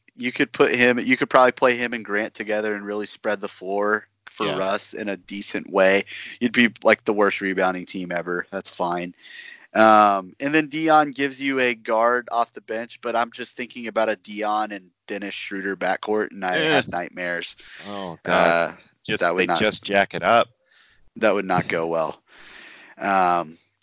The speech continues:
Speaker 1: and the, all right, so a couple that I am less out on. Uh, this one's with the Atlanta Hawks, and it is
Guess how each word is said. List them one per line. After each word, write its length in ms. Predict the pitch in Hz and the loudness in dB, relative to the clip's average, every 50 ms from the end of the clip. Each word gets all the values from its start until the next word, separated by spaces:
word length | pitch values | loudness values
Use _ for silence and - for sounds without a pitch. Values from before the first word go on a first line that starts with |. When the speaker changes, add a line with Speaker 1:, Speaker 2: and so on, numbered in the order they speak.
| _ _ _ - _ _ _ _ - | _ _ _ -20 _ _ _ _ 2
Speaker 1:
and 200 | - 139 147 147 | 4 4 6 6
the, 100 | 151 147 | 4 4
all 80 | 127 147 | 6 6
right, 180 | 139 123 107 - | 6 6 4 0
so 280 | - - 151 143 143 | -4 -2 0 2 2
a 60 | 135 - | 0 0
couple 480 | - - 175 175 - 196 196 185 185 170 | 0 2 2 2 2 0 -2 -2 -2 0
that 160 | 160 165 156 | -2 2 2
I 180 | 147 143 135 | 2 2 2
am 160 | 131 127 117 113 | 0 -6 -8 -10
less 640 | 113 113 113 117 117 123 120 - - - - - _ _ _ _ _ _ _ - | -12 -8 -6 -4 -4 -4 -4 -8 -16 -18 -20 -20 _ _ _ _ _ _ _ -12
out 280 | - 107 107 104 98 - _ _ _ _ - | -8 -6 -6 -6 -8 -10 _ _ _ _ -16
on. 420 | 95 92 90 85 85 87 85 87 _ _ _ _ _ _ _ _ _ _ _ _ _ _ _ _ _ _ _ _ _ _ _ _ _ _ _ _ _ - | -14 -14 -12 -14 -14 -16 -20 -20 _ _ _ _ _ _ _ _ _ _ _ _ _ _ _ _ _ _ _ _ _ _ _ _ _ _ _ _ _ -6
Uh, 500 | 107 107 107 104 101 101 98 92 87 - | -4 -2 -2 0 0 0 -2 -2 -4 -6
this 240 | 101 120 135 - - | -4 -4 -4 -4 -4
one's 220 | 160 160 139 135 | -6 -6 -6 -2
with 160 | 135 143 139 | -2 -2 -2
the 120 | - 143 123 | 0 0 0
Atlanta 320 | 113 110 113 113 110 110 | 0 0 0 0 0 0
Hawks, 600 | 101 104 101 117 143 - - - - - - - _ _ _ _ _ _ _ _ _ _ _ _ _ _ 104 _ - | 2 4 4 4 2 0 -6 -16 -16 -16 -18 -20 _ _ _ _ _ _ _ _ _ _ _ _ _ _ -20 _ -12
and 280 | - 117 117 117 117 113 | -8 -6 -4 -4 -4 -4
it 260 | 85 - 123 123 - - | -4 -4 -4 -4 -6 -6
is 540 | 123 120 117 117 120 127 139 - - - | -6 -4 -2 -2 -2 -4 -4 -8 -12 -16